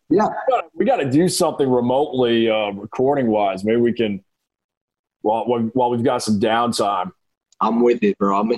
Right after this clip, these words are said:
Speaker 1: here all day making music. I need assignments. I need to step away, too. I need to do something different. I need to mix it up, bro.
Speaker 2: Yeah, man.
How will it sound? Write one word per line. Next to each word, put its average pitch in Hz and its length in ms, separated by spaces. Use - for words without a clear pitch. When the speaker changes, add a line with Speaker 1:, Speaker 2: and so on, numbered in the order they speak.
Speaker 1:
here 127 180
all 117 240
day 123 220
making 120 340
music. 113 340
I 101 40
need 101 240
assignments. 98 760
I 127 100
need 185 180
to 185 60
step 196 280
away, 185 340
too. 202 340
I 147 60
need 170 120
to 175 100
do 185 120
something 175 340
different. 160 400
I 139 40
need 151 200
to 131 100
mix 151 260
it 147 100
up, 143 200
bro. 98 260
Speaker 2:
Yeah, 190 340
man. 156 400